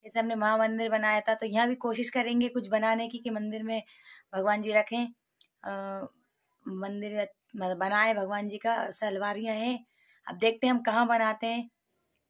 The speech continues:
लेकिन कहा था कि, "मम्मी मैं आ जाऊँगी ना, तभी आप करना।" तो फिलहाल वो स्कूल से आने वाली है, अभी हो रहा है बारह, हाँ, बारह बज के पाँच मिनट, और लावण्य अभी आ जाएगी थोड़ी देर में, फिर अपन मंदिर बनाएंगे।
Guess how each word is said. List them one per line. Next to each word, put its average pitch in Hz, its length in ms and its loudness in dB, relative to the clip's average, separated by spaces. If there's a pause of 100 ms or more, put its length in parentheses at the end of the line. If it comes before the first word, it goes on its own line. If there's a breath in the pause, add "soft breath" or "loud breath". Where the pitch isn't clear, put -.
(180)
लेकिन 208 460 -4 (280)
कहा 208 200 2
था 240 140 2
कि, 226 120 -4
"मम्मी 233 320 4
मैं 247 140 6
आ 240 120 6
जाऊँगी 233 400 4
ना, 240 120 2
तभी 226 260 2
आप 208 240 2
करना।" 185 360 -4 (600 loud breath)
तो 214 60 2
फिलहाल 226 360 6
वो 240 180 2
स्कूल 240 280 -4
से 240 160 0
आने 233 380 0
वाली 254 320 4
है, 277 100 4
अभी 220 320 -4
हो 208 160 -2
रहा 196 140 -2
है 185 100 -4
बारह, 202 380 -2 (640 soft breath)
हाँ, 190 300 -8
बारह 190 240 2
बज 202 160 -6
के 233 80 -2
पाँच 190 340 0
मिनट, 269 240 2 (720)
और 196 260 0
लावण्य 214 400 0
अभी 202 200 2
आ 185 40 2
जाएगी 220 300 4
थोड़ी 247 180 0
देर 247 180 2
में, 262 240 2 (540 soft breath)
फिर 208 120 4
अपन 202 640 0
मंदिर 190 280 -6
बनाएंगे। 247 640 4